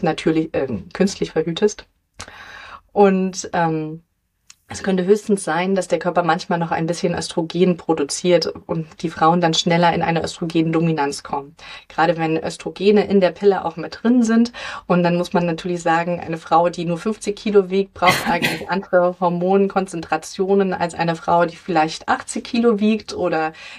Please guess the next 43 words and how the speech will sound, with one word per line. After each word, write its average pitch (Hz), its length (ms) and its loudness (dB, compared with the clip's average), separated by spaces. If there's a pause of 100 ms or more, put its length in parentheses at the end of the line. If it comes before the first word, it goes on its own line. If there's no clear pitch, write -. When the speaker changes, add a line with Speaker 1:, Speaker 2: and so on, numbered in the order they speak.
Speaker 1:
generell 170 480 -2
körperlich 175 540 -4
anders 185 300 0
aktiv - 420 -4
ist. 202 220 0 (300)
Und 190 160 4
diese 185 180 4
Pille 196 320 2
wird 175 160 0
ja 160 100 2
aber 160 140 0
nicht 160 200 -2
auf 165 100 -6
unser 156 180 -4
Körpergewicht 151 640 -2
abgestimmt. - 580 -8 (440)
Oder 156 360 0
der 160 220 -2
Ring 202 260 6
wird 160 160 -4
ja 147 140 -6
auch 147 100 -8
nicht 160 200 -8
auf - 120 -10
unser 139 200 -2
Körpergewicht 143 600 0
abgestimmt. - 540 -8 (280)
Von 170 160 -2
daher 180 240 2
kann 180 200 -4
es 165 80 -6
sein, 170 160 0
dass 170 140 -4
es - 40 -10
für - 140 -6
die 165 100 -2
eine 175 200 -2
Frau - 120 2
einfach 170 300 2
viel 208 240 0
zu 190 140 -6
viel 277 400 2
ist - 380 -4